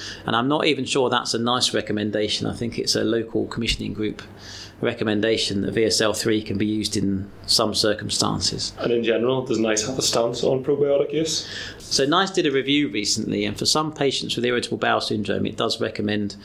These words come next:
Speaker 1: taking a probiotic supplement. It doesn't indicate which one you should take, and it doesn't indicate for how long. But it just indicates that you, if you feel like you get an improvement in symptoms by taking a probiotic supplement, then,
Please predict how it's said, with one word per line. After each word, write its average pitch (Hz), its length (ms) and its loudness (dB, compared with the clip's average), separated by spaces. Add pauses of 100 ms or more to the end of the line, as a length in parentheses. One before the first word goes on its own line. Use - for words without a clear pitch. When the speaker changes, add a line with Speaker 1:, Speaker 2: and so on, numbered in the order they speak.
(560)
Speaker 1:
taking 117 360 0
a 101 40 0
probiotic 107 720 0
supplement. 151 720 0 (440)
It 113 100 -4
doesn't 139 320 -2 (200)
indicate 120 640 0 (180)
which - 280 -2
one 113 220 0
you 107 140 -2
should - 260 0
take, - 500 0 (520)
and 113 120 0
it 113 120 -4
doesn't 123 260 -2
indicate 113 720 -2 (240)
for - 160 -2
how 113 140 2
long. 95 240 -2 (560)
But 107 100 0
it - 100 -2
just 131 220 0
indicates 113 500 0
that - 120 0
you, 113 240 -2 (280)
if - 140 -4
you 117 80 0
feel 143 320 2
like 117 260 0
you 120 180 -2
get 120 140 2
an 113 60 -2
improvement 147 460 -2
in 101 60 0
symptoms 104 520 -2
by 107 160 -2
taking 131 320 -2
a 107 60 -4
probiotic 104 640 -2
supplement, - 600 -2
then, 98 340 -2